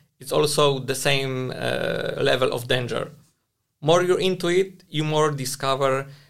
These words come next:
how beautiful and dangerous at the same time. It's like a wild animal. It can be like beautiful cat, like a cougar. Sometimes when it's full, uh, when it's full,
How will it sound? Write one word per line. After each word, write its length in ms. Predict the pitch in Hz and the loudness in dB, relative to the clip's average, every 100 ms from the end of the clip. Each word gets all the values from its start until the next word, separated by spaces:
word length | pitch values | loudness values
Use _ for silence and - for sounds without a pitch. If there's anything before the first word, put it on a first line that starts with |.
| _ | _
how 220 | - 131 | 2 2
beautiful 520 | 135 165 170 170 156 | 2 -6 -6 -6 -4
and 160 | 139 131 | -2 2
dangerous 760 | 139 143 131 123 120 - - - | 2 4 4 4 2 -2 -8 -8
at 140 | 123 | -6
the 80 | 120 | -4
same 220 | 123 127 | -2 -2
time. 200 | 117 117 | -2 -4
It's 140 | 110 147 | -4 0
like 260 | 175 170 | 0 2
a 60 | 156 | 2
wild 340 | 135 139 131 | 4 4 2
animal. 500 | 120 123 120 - - - _ - | -2 -4 -4 -8 -10 -16 _ -8
It 120 | 147 | -2
can 180 | 156 143 | 0 0
be 100 | 135 | 2
like 400 | 120 113 - 151 | 2 0 -8 -8
beautiful 480 | 156 156 - 123 | -8 -6 -4 -4
cat, 320 | 120 131 120 131 | -2 -4 -4 -4
like 200 | 123 123 | -6 -6
a 60 | |
cougar. 540 | 120 135 135 - - - _ _ | -8 -10 -6 -6 -6 -16 _ _
Sometimes 540 | - 190 202 196 196 165 | -4 0 0 0 0 0
when 100 | 139 | -2
it's 360 | - - - _ _ _ _ _ _ _ | -2 -10 -18 _ _ _ _ _ _ _
full, 260 | - 175 170 | -2 0 0
uh, 540 | 180 151 139 147 135 | 2 4 4 2 0
when 180 | 143 147 | 0 0
it's 140 | 143 | -2
full, 300 | - 165 170 | -2 0 0